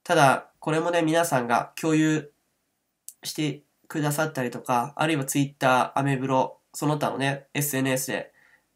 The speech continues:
拡散をしていただけると、より早く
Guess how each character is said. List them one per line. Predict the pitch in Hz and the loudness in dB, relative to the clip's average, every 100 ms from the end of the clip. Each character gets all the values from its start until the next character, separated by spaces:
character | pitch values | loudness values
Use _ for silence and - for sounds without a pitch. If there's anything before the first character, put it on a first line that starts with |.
| _ | _
拡 | - 143 | -10 -6
散 | - 139 | -2 0
を | |
し | 139 | 0
て | 147 | -4
い | |
た | 143 | -2
だ | 143 | -4
け | 147 | -4
る | 175 | -6
と、 | - 208 147 - _ _ _ _ _ | 0 2 2 -2 _ _ _ _ _
よ | 143 147 | 0 4
り | 143 147 _ | 2 0 _
早 | - 156 143 143 | -8 0 2 2
く | - - | -4 -18